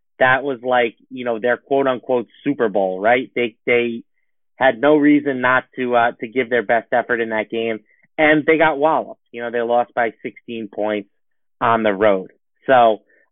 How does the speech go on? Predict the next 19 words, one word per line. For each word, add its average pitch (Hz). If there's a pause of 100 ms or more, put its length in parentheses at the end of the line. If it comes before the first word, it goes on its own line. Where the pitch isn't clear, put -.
uh, 104 (140)
Freddie 156
Kitchens 156
is 123 (100)
clearly 143
a 127
lame 123
duck 123
at 131
this 127 (120)
point. 123 (380)
Like, 117
there's 127
gonna 135
be 127
massive 120
changes 120
to 120
this 113